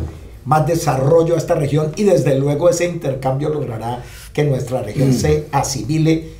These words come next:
Speaker 1: toda esa investigación que tú estás mencionando.
Speaker 2: Nuestro plan desde este Estado,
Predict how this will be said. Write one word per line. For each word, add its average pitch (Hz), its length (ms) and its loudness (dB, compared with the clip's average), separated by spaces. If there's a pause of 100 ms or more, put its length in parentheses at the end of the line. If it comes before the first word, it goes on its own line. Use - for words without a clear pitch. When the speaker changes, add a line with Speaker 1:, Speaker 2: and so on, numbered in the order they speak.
(320)
Speaker 1:
toda 185 340 2
esa 175 200 2
investigación 131 680 -2
que 143 80 -6
tú - 100 -6
estás 131 220 -2
mencionando. 131 640 -2 (920)
Speaker 2:
Nuestro 110 340 -2
plan 151 300 4
desde 120 340 4
este 131 200 0
Estado, 82 460 -4